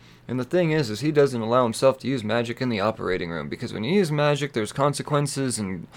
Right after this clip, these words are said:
God forbid consequences happen when you've got a knife to someone's brain. So,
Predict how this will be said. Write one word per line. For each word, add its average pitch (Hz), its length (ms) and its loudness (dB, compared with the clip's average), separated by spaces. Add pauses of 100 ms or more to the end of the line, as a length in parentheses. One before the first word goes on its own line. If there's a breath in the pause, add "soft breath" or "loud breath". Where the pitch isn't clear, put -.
(280 loud breath)
God 131 220 6
forbid 113 440 2
consequences 107 760 0
happen 107 400 0
when 104 140 -2
you've 104 180 -6
got 104 220 4
a 90 40 -2
knife 110 340 2
to - 100 -10
someone's 82 460 -2
brain. 87 580 -2 (420 loud breath)
So, 95 600 2